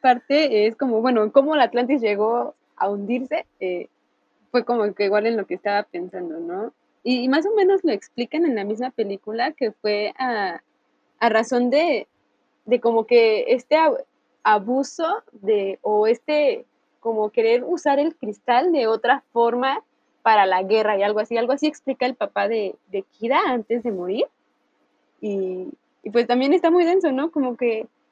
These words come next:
hasta cierto punto, mm, refleja esta, como esta, ajá, necesidad, no sé cómo decirlo, de poder,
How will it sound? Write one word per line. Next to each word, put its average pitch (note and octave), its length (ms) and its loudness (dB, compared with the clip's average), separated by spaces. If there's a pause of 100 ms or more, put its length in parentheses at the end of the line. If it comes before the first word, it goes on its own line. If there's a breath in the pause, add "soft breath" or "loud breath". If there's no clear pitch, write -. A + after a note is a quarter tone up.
(200)
hasta - 240 -2
cierto C4 260 -4
punto, C#4 380 -2 (280)
mm, A3 220 -2 (160)
refleja A#3 600 2
esta, A#3+ 480 2 (140)
como B3 200 4
esta, C#4 460 0 (140)
ajá, C4+ 300 2
necesidad, A#3 800 2 (500)
no A3 160 -6
sé A#3+ 160 -10
cómo A#3+ 180 -4
decirlo, A#3 460 -2
de G#3 100 0
poder, G3+ 440 -2